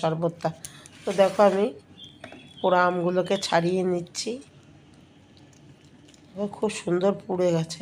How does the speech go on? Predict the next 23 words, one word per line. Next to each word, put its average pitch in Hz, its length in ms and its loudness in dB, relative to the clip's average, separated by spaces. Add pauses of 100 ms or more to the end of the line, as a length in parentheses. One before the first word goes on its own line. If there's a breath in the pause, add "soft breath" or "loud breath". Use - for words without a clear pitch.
(120)
একদম, 165 280 -2 (1120)
গন্ধটাই 190 580 2
কত 180 120 0 (160)
ভালো 170 180 6
লাগছে 165 340 -2
যখন 165 300 0 (120)
ছাড়াচ্ছি। - 580 -2 (2250)
আর 180 80 -8
আমগুলো 170 380 0 (120)
খুব 202 200 2
বেশি 202 320 2 (460 loud breath)
ভালো 175 220 -2 (120)
আঁটি 175 280 -2
হয়নি, 175 460 2 (160)
এখনও 180 380 -2
কচি 180 360 -2 (200)
আছে, 160 240 -2 (760 loud breath)
বড় 175 220 6
বড় 190 180 2 (120)
হয়েছে, 190 360 2 (120)
কিন্তু 185 280 0 (120)
সেই 190 180 2 (100)
তুলনায় 185 480 2